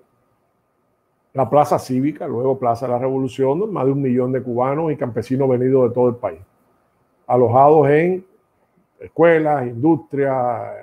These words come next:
eh, oficinas, casas particulares, hoteles, albergues, en fin. Y la idea era, vamos nosotros desde Occidente a Oriente, porque el veintiséis va a ser en la Sierra Maestra con Fidel.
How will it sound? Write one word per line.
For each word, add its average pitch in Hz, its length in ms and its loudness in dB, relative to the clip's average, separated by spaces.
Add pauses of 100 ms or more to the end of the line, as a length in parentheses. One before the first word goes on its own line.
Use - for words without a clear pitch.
eh, 110 100 -16
oficinas, 139 840 0
casas 120 320 -6
particulares, 127 1040 -2 (560)
hoteles, 151 580 -2
albergues, 143 580 0
en 123 80 -8
fin. 110 220 -6 (1120)
Y 208 360 2 (300)
la 117 240 -4
idea 151 360 6
era, 180 380 4
vamos 147 480 2
nosotros 170 760 -2
desde 127 260 -2
Occidente 143 840 -2
a 143 140 2
Oriente, 160 600 0 (420)
porque 127 220 -2
el 135 60 0
veintiséis 127 540 -2
va 151 60 -2
a 127 40 -6
ser 135 180 -4
en 139 100 -6
la 104 120 -8
Sierra 165 440 -4
Maestra 123 460 -12
con 120 200 -14
Fidel. - 340 -20